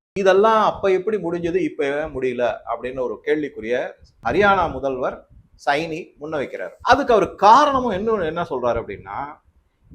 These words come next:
எங்களுக்கு கொடுக்கிற தண்ணீர்ல இருந்து நாங்க வந்து ராஜஸ்தானுக்கு வந்து ஒரு, அ, எண்ணூறு cubics வந்து அவங்க கூட க-, கொடுத்துறோம். ஏன்னா ராஜஸ்தான் கொஞ்சம் ட்ரை ஏரியா தான், அங்க ஒண்ணும் பெரிய இது கிடையாது. அதே மாதிரி டெல்லிக்கு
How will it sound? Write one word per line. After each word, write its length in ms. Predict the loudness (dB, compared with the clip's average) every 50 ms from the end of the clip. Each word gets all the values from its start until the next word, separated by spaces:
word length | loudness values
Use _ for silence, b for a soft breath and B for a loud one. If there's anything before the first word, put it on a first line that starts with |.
| 4 4 4
எங்களுக்கு 460 | 4 4 2 2 2 2 2 2 -2 -4 -2 -2
கொடுக்கிற 340 | 0 0 0 2 2 2 2 0 2 4 4
தண்ணீர்ல 440 | 4 4 2 0 0 2 0 -2 -2
இருந்து 300 | -4 -6 -4 -2 -2 -2 -2 -4 -8 -14 _ _ _ _ _ _ _ _ -2
நாங்க 340 | 2 4 6 6 6 4 2 2 2
வந்து 160 | 2 2 0 0 2 6
ராஜஸ்தானுக்கு 760 | 6 6 8 6 4 0 0 0 0 0 0 -2 -6 -10 -6 -6 -6
வந்து 180 | -6 -6 -8 -6 -6 -4
ஒரு, 120 | -4 -2 0 0 0
அ, 20 | -2 -4 -6 -6 -8 -12 -14 -20 _ _ -14 -14 -14 _ _ _ -2 2 2 2
எண்ணூறு 480 | 2 2 2 2 4 4 4 6 6 4 6 4 4 2 2 0 -2 -4 -4 -6 -6 -8 -12 -14 -16 -18 _ -12 -4
cubics 380 | -2 0 2 2 0 0 0 -4 -4
வந்து 140 | -2 2 2 2
அவங்க 180 | 2 2 0 0 -2
கூட 100 | -2 -2 -2 -4
க-, 140 | -6 -8 -4 -4
கொடுத்துறோம். 360 | -6 -4 -4 -6 -8 -6 -6
ஏன்னா 120 | -4 -2 0 2
ராஜஸ்தான் 480 | 2 2 2 0 -2 -2 -2 -2 -2 -4 -8 -14 _ _
கொஞ்சம் 340 | -10 -8 -6 -6 -6 -8 -10 -12 -18 _ _ _ -4 2
ட்ரை 120 | 4 4 6 6 4 4
ஏரியா 180 | 2 2 -2 -6 -10
தான், 120 | -14 -14 -14 -12
அங்க 120 | -6 -2 -2 -2
ஒண்ணும் 160 | -2 -2 -4
பெரிய 220 | -2 0 0 0 0 0
இது 80 | -2 -6
கிடையாது. 200 | -6 -8 -8 -10 -14 _ _ 4 4
அதே 200 | 6 6 6 4 4 4 4
மாதிரி 360 | 2 2 2 2 0 0 2 0 0 0 -2 -6 -8 -14 -18 -20 -20 0 6 8
டெல்லிக்கு 540 | 8 8 8 4 4 4 2 2 2 2